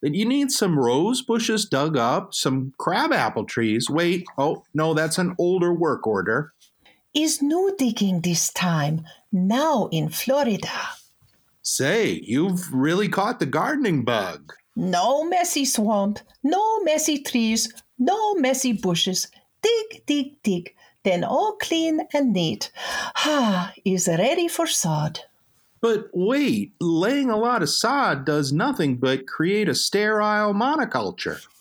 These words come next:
Speaker 2: Sod is like herpes for the garden, except green instead of orange. Very nice. I hired the little doggy. It is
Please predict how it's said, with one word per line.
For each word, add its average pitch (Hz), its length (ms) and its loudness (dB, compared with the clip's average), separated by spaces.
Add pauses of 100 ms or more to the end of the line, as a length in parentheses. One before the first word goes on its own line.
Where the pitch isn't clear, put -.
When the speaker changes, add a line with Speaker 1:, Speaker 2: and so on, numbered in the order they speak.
(440)
Speaker 2:
Sod 440 520 0
is 330 220 0
like 226 260 0
herpes 208 680 0
for 160 240 0
the 165 100 -4
garden, 143 600 -2 (520)
except 311 520 -2 (180)
green 392 340 0 (200)
instead 262 420 0
of 214 220 -2
orange. 170 600 -2 (400)
Very 302 540 0
nice. 160 560 -4 (340)
I 381 220 2
hired 226 440 0
the 170 100 0
little 185 300 -2
doggy. 160 580 -4 (280)
It 320 220 0
is 160 260 -2